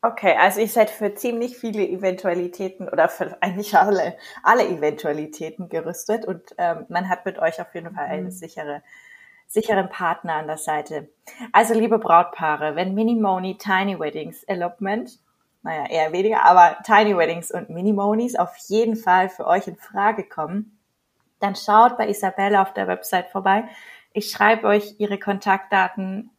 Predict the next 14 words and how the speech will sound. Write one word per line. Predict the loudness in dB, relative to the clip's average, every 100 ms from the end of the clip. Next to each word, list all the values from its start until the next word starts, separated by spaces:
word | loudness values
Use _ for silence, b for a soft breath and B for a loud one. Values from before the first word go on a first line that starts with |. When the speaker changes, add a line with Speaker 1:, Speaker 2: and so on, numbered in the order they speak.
| _
Speaker 1:
in | -4 -2
die | -2
Bemerkungen | 0 4 2 2 -2 -2 -4
unten | -4 -2 0
rein, | 2 2 2 -4
dann | -8
könnt | -10 -8
ihr | -10 _ -10
direkt | -8 -4 -2 -4 -2
auf, | -2 -2 -10 -8 0
auf | 0 0
ihre | -4 -4
Website | -4 -6 -6 -6 -6
klicken | -10 -8 -6 -8 -10